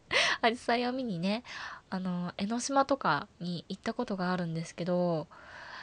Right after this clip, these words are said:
でもね、ちょっとね、その時期がもう夏に差し掛かってい-、きてたのかな。なので、ちょうどもう紫陽花もね、ちょっとね、しおしおしおんってなってきてて、こう、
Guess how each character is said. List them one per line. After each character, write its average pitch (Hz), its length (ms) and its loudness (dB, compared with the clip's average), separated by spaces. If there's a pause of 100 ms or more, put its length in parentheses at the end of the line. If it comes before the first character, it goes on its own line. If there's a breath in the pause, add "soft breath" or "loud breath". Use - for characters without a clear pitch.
(140 loud breath)
で 220 100 2
も 196 140 4
ね、 190 140 4
ち - 80 -2
ょ 240 60 4
っ 247 40 2
と 220 140 2
ね、 202 320 4
そ 240 140 -2
の 269 200 0
時 302 160 0
期 247 200 6
が 185 380 6
も 214 220 4
う - 20 4
夏 196 300 2
に 294 120 2
差 190 160 0
し - 140 2
掛 320 300 4
か - 40 -14
っ - 140 -20
て 202 120 4
い-、 202 100 -2 (920)
き - 120 -10
て 254 160 0
た 170 400 0 (120)
の 175 100 -2
か - 140 -8
な。 240 320 0 (640 loud breath)
な 226 60 -4
の 214 140 2
で、 202 80 0
ち - 160 -8
ょ 247 100 4
う 254 40 0
ど 254 100 4
も 247 120 -2
う - 20 -2 (140)
紫 226 140 0
陽 247 60 -4
花 269 260 4
も 262 140 2
ね、 262 340 2
ち - 100 -6
ょ 262 40 2
っ 254 120 -10
と 220 120 -2
ね、 202 200 0
し 226 220 0
お 233 120 -2
し 240 140 -6
お 240 140 -2
し 247 140 -8
お 247 60 -2
ん 240 240 -2
っ - 80 -6
て 175 120 -2
な 160 140 -2
っ 165 40 -8
て - 140 -10
き - 120 -8
て 160 120 -4
て、 156 520 -2 (500 loud breath)
こ 170 680 0
う、 - 40 -20